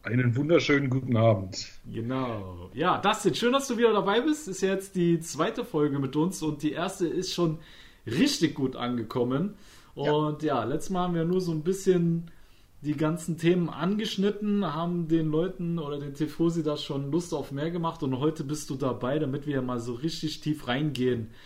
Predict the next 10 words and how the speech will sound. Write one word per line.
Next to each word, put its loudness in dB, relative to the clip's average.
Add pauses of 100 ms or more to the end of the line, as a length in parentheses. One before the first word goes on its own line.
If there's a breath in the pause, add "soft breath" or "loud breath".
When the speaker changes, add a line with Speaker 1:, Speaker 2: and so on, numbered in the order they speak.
(280 loud breath)
Speaker 2:
in 2 (120)
manche -2
Vereine 0
und -2
da -2
alles -4
analysieren -2
mit -4
dir -4
zusammen. -4